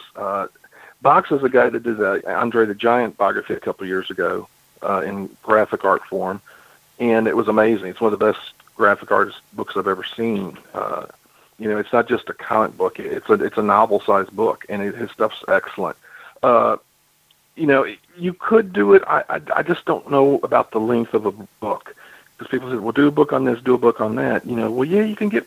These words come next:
you might get a hundred pages out of that if you're lucky, but then going beyond that, it, it, it just, it's, you're almost making up content or struggling to find connections to put extra words in a book. Uh,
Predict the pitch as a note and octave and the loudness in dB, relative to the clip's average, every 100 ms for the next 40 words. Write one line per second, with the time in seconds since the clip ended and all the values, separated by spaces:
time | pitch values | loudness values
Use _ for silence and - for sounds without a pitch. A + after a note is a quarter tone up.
0 | - C4 C#4+ A3 - - B2 G2+ A2 F#2+ | -6 -2 0 0 0 2 2 2 0 0
1 | E2+ D#2 C2+ D2 G2 - F#2+ F#2+ F#2+ - | -2 -6 -4 -2 -2 -4 -4 -2 -4 -4
2 | D3 D3 - - - - A2+ D#3 D#3 D3+ | -10 -10 -16 -20 -12 -4 0 2 2 2
3 | C3+ B2+ B2 D3 C#3+ A2+ G#2+ G#2+ - A2+ | 2 0 2 2 2 2 2 0 -2 -2
4 | A2+ - A#2+ - B2 B2+ B2+ - A2 A2 | -2 -2 -4 -2 -4 0 -2 -2 -6 -6
5 | - - _ _ _ A#2+ B2 B2 A#2 - | -12 -20 _ _ _ 2 4 4 2 -2
6 | - _ _ _ _ - _ _ _ _ | -16 _ _ _ _ -20 _ _ _ _
7 | _ _ - A#2+ A#2 A2+ - - A#2 A#2 | _ _ -2 -2 0 -2 -2 -4 -6 -4
8 | C#3+ A2 F#2+ - - - _ _ _ - | -6 -4 -4 -6 -16 -20 _ _ _ -20
9 | - - C3 B2+ A#2+ A#2 G#2 - A#2 G#2+ | -16 2 4 4 2 -2 -4 -2 -2 -2
10 | A#2 A2+ - G#2+ - - A2 G#2 - G2 | 0 0 -2 -10 -2 2 4 2 0 -2
11 | F#2 G2+ G2+ G2+ F2+ E2+ E2+ - - G2+ | 0 2 0 -2 -8 -4 -4 -4 -4 -2
12 | G2+ | 0